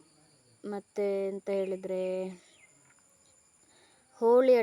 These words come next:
ಟೈಮಲ್ಲಿ, ಮೊದಲಿನ ಕಾಲದಲ್ಲಿ ಹೋಳಿಯ ಟೈಮಲ್ಲಿ ಇದರ ಹೂವಿನಿಂದ ಬಣ್ಣ ತಯಾರಿಸ್ತಾ ಇದ್ರು. ಅಂದ್ರೆ ಮೊದಲಿನ ಕಾಲದಲ್ಲಿ ಕೆಮಿಕಲ್ಸ್ ಎಲ್ಲ ಇರ್ಲಿಲ್ಲ ಅಲ್ಲ, ಆದ್ರೆ ಈಗ ಫುಲ್ ಕೆಮಿಕಲ್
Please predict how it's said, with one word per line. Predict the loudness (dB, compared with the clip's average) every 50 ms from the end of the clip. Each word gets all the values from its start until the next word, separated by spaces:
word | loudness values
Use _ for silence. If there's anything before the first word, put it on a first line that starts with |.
| 2 0
ಟೈಮಲ್ಲಿ, | -2 -2 -2 -4 -6 -6 -8 -10 -8 -8 -8
ಮೊದಲಿನ | -8 -4 -2 -2 -2 -2 -4 -6
ಕಾಲದಲ್ಲಿ | -6 -6 -6 -6 -6 -8 -8 -8 -10 -12 -12 _ -10 -4
ಹೋಳಿಯ | -2 -2 0 2 0 0 0 -2 -4
ಟೈಮಲ್ಲಿ | -6 -6 -6 -8 -8 -8 -8 -6 -8 -8 -8 -12 _ _ _ _ _ _ _ _ -10
ಇದರ | -6 -4 -2 -2 -2 -2 0
ಹೂವಿನಿಂದ | 0 2 2 4 4 2 2 0 -2 -4 -6 -6 -8 -10 -10 -12 -14 _ _ _ _ _ _ _ _
ಬಣ್ಣ | -6 -4 -2 0 0 0 0 0
ತಯಾರಿಸ್ತಾ | 0 -2 -2 -2 -4 -6 -8 -8 -8 -6 -4 -4
ಇದ್ರು. | -4 -4 -6 -10 -10 -14 _ -20 _ -20 -20 -20 -20 _ _ -12
ಅಂದ್ರೆ | -10 -8 -6 -6 -6 -6
ಮೊದಲಿನ | -6 -6 -6 -6 -6 -6 -6
ಕಾಲದಲ್ಲಿ | -6 -4 -4 -4 -6 -6 -6
ಕೆಮಿಕಲ್ಸ್ | -6 -6 -6 -6 -6 -6 -6 -6 -6 -8
ಎಲ್ಲ | -6 -6 -4 -4
ಇರ್ಲಿಲ್ಲ | -4 -6 -6 -6 -8 -8 -10
ಅಲ್ಲ, | -10 -12 -12 -14 -18 -20 _ _ -16 -14 -10
ಆದ್ರೆ | -8 -6 -4 -4
ಈಗ | -4 -4 -4 -6
ಫುಲ್ | -8 -6 -6 -6 -6 -6
ಕೆಮಿಕಲ್ | -6 -6 -6 -6 -6 -6 -6